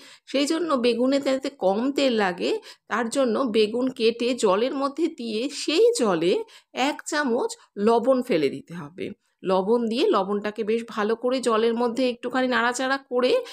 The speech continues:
ওই বেগুনটাকে পনেরো মিনিটে ওই জলের মধ্যে রেখে দাও। তারপর যেরকম যে বেগুন ভাজার ভাজো, দেখবে অনেক কম তেল লাগবে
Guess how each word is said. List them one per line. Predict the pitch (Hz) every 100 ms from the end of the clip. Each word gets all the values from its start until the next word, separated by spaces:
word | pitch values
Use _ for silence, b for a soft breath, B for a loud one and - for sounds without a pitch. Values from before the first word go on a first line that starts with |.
| B -
ওই | 285
বেগুনটাকে | 262 247 269 277 285 -
পনেরো | - 269 277 294
মিনিটে | 294 311 311
ওই | 392 370
জলের | 226 220 226
মধ্যে | 226 226 220
রেখে | 160 - 202
দাও। | 113 - b _ -
তারপর | 269 349 320 381
যেরকম | - 254 254 294 330 214
যে | 220
বেগুন | 190 226 233 254
ভাজার | 240 240 226 247
ভাজো, | 247 233 202 294 466 B B -
দেখবে | 208 208 269 453 -
অনেক | 220 233 302 415 -
কম | 202 196 208
তেল | 208 180 175
লাগবে | 160 151 240